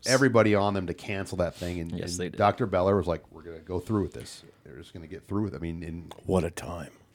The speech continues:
Speaker 3: Seriously.
Speaker 1: All right, Sip, I wanna hear it.
Speaker 3: I don't have any great ones. I, now, I,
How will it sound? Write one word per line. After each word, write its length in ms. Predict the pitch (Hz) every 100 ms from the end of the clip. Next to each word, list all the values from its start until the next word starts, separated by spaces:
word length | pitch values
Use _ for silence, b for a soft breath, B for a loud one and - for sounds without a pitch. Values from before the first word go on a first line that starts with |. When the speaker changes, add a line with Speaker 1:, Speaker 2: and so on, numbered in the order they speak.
| B B B -
Speaker 3:
Seriously. 540 | - - 64 - -
Speaker 1:
All 100 | 107
right, 140 | 117 -
Sip, 240 | - 98
I 40 | 107
wanna 180 | 117
hear 180 | 95 104
it. 60 | 90
Speaker 3:
I 140 | 330
don't 220 | 339 294
have 260 | 233 220 196
any 180 | 190 156
great 300 | 123 131 113
ones. 180 | 107 -
I, 200 | 185 190
now, 240 | 190 180
I, 140 | -